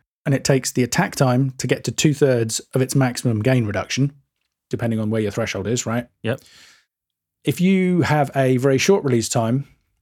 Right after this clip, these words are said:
Speaker 1: the s-, the gain reduction will very quickly switch off. So the sound will jump back to the level it would have been if there wasn't a compressor there.
Speaker 2: Right.
Speaker 1: If you have a longer release time,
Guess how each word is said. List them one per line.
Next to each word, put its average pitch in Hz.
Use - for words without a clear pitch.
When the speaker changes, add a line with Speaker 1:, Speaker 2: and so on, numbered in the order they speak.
Speaker 1:
the 131
s-, -
the 123
gain 156
reduction 135
will 120
very 147
quickly 117
switch -
off. -
So -
the 110
sound 131
will 120
jump 135
back 139
to 123
the 113
level 117
it 120
would 139
have 110
been 104
if 101
there 117
wasn't 113
a 104
compressor 107
there. 92
Speaker 2:
Right. 90
Speaker 1:
If -
you 123
have 123
a 123
longer 151
release 117
time, 123